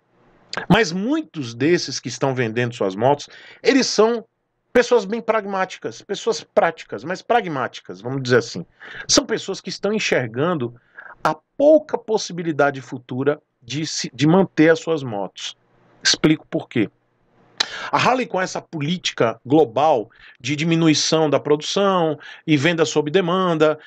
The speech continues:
diminuição em vários países, inclusive no, aqui no Brasil, né? Principalmente aqui no Brasil, que é o nosso foco. Então, até o momento aí, a gente teve no mínimo aí cinco concessionários que fecharam e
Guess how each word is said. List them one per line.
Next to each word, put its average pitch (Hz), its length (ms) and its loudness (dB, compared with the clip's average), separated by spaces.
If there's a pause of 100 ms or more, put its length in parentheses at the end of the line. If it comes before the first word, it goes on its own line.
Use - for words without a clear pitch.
(140)
diminuição 185 840 0
em 214 140 0
vários 254 300 2
países, 135 520 -2
inclusive 226 840 2 (320)
no, 254 580 4
aqui 220 240 2
no 262 80 -8
Brasil, 185 480 -2 (260)
né? 165 200 2
Principalmente 220 840 2
aqui 196 140 -2
no 202 80 -4
Brasil, 185 320 2
que 175 100 -6
é 185 60 4
o 180 60 0
nosso 170 280 -2
foco. - 440 -2 (420)
Então, 208 220 4
até 208 200 0
o 247 80 0
momento 208 420 -4
aí, 185 120 -2
a 190 60 -2
gente 190 200 -6
teve 185 180 -2
no 202 100 -2
mínimo 185 360 0
aí 156 140 4
cinco 180 340 -8
concessionários 143 680 -2
que 160 100 -8
fecharam 208 520 0 (240)
e 254 200 4